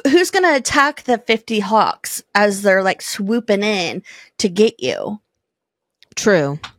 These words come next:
Speaker 2: true. But how much damage could they actually do, and how much damage could
Speaker 1: They
Speaker 2: rats
Speaker 1: have huge
Speaker 2: actually do?
Speaker 1: talons.
Speaker 2: Yeah, but, like, to a bear or a buffalo?
Speaker 1: I don't know. That's true.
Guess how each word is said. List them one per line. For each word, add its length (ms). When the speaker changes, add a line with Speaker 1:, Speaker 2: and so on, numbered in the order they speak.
Speaker 2:
true. 200
But 140
how 240
much 260
damage 400
could 220
they 160
actually 540
do, 160
and 180
how 100
much 200
damage 360
could 140
Speaker 1:
They 100
Speaker 2:
rats 280
Speaker 1:
have 160
huge 240
Speaker 2:
actually 120
do? 60
Speaker 1:
talons. 920
Speaker 2:
Yeah, 460
but, 120
like, 220
to 200
a 40
bear 600
or 160
a 40
buffalo? 800
Speaker 1:
I 80
don't 140
know. 400
That's 280
true. 540